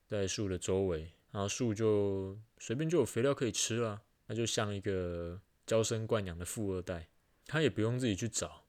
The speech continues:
诶，就像人类社会啊，人家说没有伞的孩子跑得越快，那他跑那么快干嘛？他不用啊，慢慢走就好了。所以导致说根系不发达，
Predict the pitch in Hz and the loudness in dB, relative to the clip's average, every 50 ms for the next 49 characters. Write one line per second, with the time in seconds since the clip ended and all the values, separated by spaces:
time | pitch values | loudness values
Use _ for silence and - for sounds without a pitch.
0 | _ - 117 104 - 143 131 143 127 113 104 104 113 113 107 - - 113 101 92 | _ -4 -2 2 2 4 4 4 2 2 2 2 2 2 2 2 2 0 0 0
1 | 95 101 95 87 82 80 82 - _ _ _ _ _ _ _ _ _ _ _ _ | 0 -2 -4 -4 -6 -10 -12 -16 _ _ _ _ _ _ _ _ _ _ _ _
2 | 107 104 110 113 113 110 113 110 113 113 110 113 113 113 - _ _ _ _ - | -4 -2 0 0 0 2 2 2 4 4 2 0 -2 -6 -10 _ _ _ _ -2
3 | 107 110 120 127 - - 98 90 92 85 85 92 98 101 101 101 - - 90 82 | 0 2 2 2 2 0 0 -2 -4 -4 -2 -2 -2 -2 -4 -8 -6 -6 -6 -4
4 | 82 85 95 92 76 - - - 87 78 - _ _ _ _ _ _ _ _ _ | -4 -2 -2 -2 -4 -4 -6 -8 -8 -8 -12 _ _ _ _ _ _ _ _ _
5 | _ _ _ _ _ _ _ _ _ _ - 120 110 123 117 - 107 95 98 107 | _ _ _ _ _ _ _ _ _ _ -10 -4 -4 -4 -2 -2 -2 -2 0 0
6 | 110 101 - 107 104 - 107 98 92 85 80 80 - - _ _ _ _ _ _ | -2 0 2 0 2 2 0 -2 -2 -4 -8 -10 -12 -16 _ _ _ _ _ _
7 | _ _ _ - - - - 110 113 120 127 113 104 98 92 92 101 123 123 123 | _ _ _ -12 -6 0 4 4 6 6 4 4 2 0 -2 -4 -4 -4 -2 0
8 | 127 131 120 113 - 92 90 87 104 101 95 87 80 80 78 85 - _ _ _ | 0 0 0 0 -2 -2 -2 0 0 0 0 -2 -4 -6 -8 -12 -16 _ _ _
9 | _ _ _ _ - - 113 107 - 92 92 92 107 117 113 104 110 107 107 107 | _ _ _ _ -2 -2 0 2 2 2 2 2 2 0 0 2 2 4 4 4
10 | 107 107 110 113 - _ _ - _ _ 123 127 135 131 - 135 117 127 120 - | 4 2 0 -6 -12 _ _ -20 _ _ 2 2 2 4 2 2 2 2 0 0
11 | 113 107 107 - - 85 76 80 - | 0 0 0 0 -2 -6 -6 -8 -14